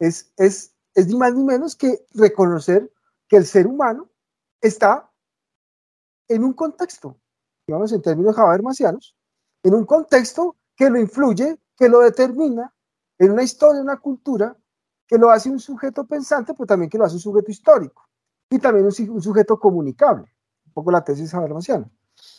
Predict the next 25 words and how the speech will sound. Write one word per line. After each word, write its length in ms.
Entonces 320
el 120
mundo 280
de 60
la 120
vida 200
es 100
fundamental 920
para 160
entender 360
la 80
epistema 420
y 20
las 140
ciencias 220
sociales, 440
sobre 320
todo, 580
eh, 480
después 340
de 60
la 60
Escuela 300
de 40
Frankfurt, 500